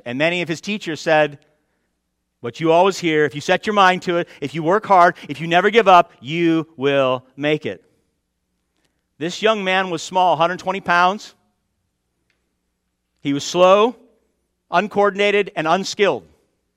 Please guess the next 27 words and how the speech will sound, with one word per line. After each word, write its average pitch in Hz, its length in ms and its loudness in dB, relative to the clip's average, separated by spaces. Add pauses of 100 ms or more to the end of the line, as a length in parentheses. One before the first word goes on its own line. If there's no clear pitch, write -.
(1500)
He 180 140 -6
worked 226 240 2
harder 214 580 2
than 180 220 -2
most 208 340 2
on 180 160 -2
the 175 80 -8
team 214 440 -8 (360)
at 151 180 -6
practice 202 520 -2
and 165 140 -8
workouts, 196 440 -2
but 165 100 -6
he 165 100 -10
never 208 440 -4 (300)
got 196 280 0
any 180 200 -10
better. 160 360 -4 (1080)
During 214 240 0
his 196 120 -4
senior 254 380 -6
year, 214 340 0 (680)
I 170 140 -2
noticed 214 360 0
his 202 200 -6
attitude 202 580 0
change. 170 580 -6